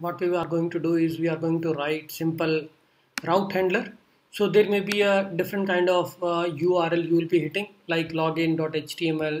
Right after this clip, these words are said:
index dot H T M L, and then we should be able to respond to a particular page, not always index dot H T M L, right? So this is server dot J S, and, uh, we have another module, app module,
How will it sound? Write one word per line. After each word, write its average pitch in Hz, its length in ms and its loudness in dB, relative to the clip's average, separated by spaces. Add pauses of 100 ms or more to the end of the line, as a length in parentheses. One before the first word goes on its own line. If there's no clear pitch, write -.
index 160 360 -2
dot 165 120 -2
H 147 140 -4
T 160 140 -4
M 170 100 -2
L, 196 80 -10 (520)
and 202 140 -4
then 214 120 0
we 208 60 -2
should 208 220 -4
be 202 100 -2
able 185 240 2
to 196 140 2
respond 170 680 -2
to 190 100 2
a 180 80 0
particular 165 420 0
page, 156 400 -4 (720)
not 202 240 2
always 180 320 6
index 156 280 2
dot 165 140 0
H 139 120 -6
T - 120 -8
M 147 60 -6
L, 139 80 -6
right? 170 240 -4 (480)
So 196 160 -2
this 196 160 0
is 214 160 -4
server 196 240 2
dot 196 240 -2
J 185 140 2
S, - 400 -8 (240)
and, 175 560 0
uh, 170 260 -2 (420)
we 196 260 0
have 190 260 0
another 185 260 -2
module, 175 460 0
app 170 180 -2
module, 180 480 -2